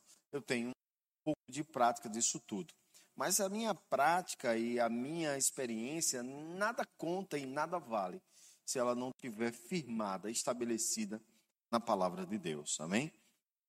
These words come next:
Então, se a gente olhar o livro de Gênesis, o primeiro livro da Bíblia,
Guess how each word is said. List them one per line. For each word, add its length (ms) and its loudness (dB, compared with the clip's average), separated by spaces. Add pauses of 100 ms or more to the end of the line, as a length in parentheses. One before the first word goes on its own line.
(120)
Então, 260 -2
se 140 2
a 60 2
gente 280 0
olhar 280 6
o 80 2
livro 260 0
de 140 -4
Gênesis, 560 -2
o 80 -6
primeiro 420 -2
livro 400 -4 (560)
da 80 4
Bíblia, 480 -2